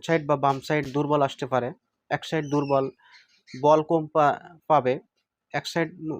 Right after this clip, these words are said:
পড়ে যেতে পারে, কথা জড়িয়ে যাবে, কথা বলতে গেলে তার জড়িয়ে যাবে, এড়ায় যাবে, কথা বলতে পারবে না, কাউকে চিনতে পারবে না, এমন ধরনের সমস্যা দেখা দিবে। এইগুলো যদি লক্ষণ হয় দেরি না করে দ্রুত হসপিটালে নিয়ে যাবেন।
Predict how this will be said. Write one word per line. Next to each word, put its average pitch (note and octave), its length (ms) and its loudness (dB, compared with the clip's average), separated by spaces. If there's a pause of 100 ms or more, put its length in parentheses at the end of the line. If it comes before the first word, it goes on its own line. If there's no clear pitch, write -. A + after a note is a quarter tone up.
পড়ে D#3+ 200 6
যেতে D3 200 0
পারে, B2+ 220 0 (460)
কথা E3+ 340 4
জড়িয়ে E3+ 380 4
যাবে, A2+ 260 -2 (960)
কথা D#3+ 260 2
বলতে E3 320 0
গেলে E3 200 2
তার D#3 220 2 (140)
জড়িয়ে D3+ 280 2
যাবে, C#3+ 240 2
এড়ায় C#3 280 4
যাবে, B2+ 220 0 (120)
কথা C3+ 300 0 (560)
বলতে D3 240 2
পারবে C3+ 200 0
না, C3 140 -2
কাউকে C#3+ 380 0
চিনতে F3 300 4
পারবে C#3 280 2
না, B2 120 -4 (800)
এমন D3+ 280 2
ধরনের D3+ 220 0
সমস্যা C3+ 360 -6
দেখা A#2+ 240 -2
দিবে। A#2+ 140 -14 (240)
এইগুলো G3+ 360 6
যদি G#3 200 4
লক্ষণ G3+ 360 4
হয় E3+ 300 4
দেরি D#3 280 6
না F3+ 160 6
করে E3 160 2
দ্রুত D3+ 300 0 (800)
হসপিটালে E3 520 0
নিয়ে D3 220 2
যাবেন। G#2 260 -4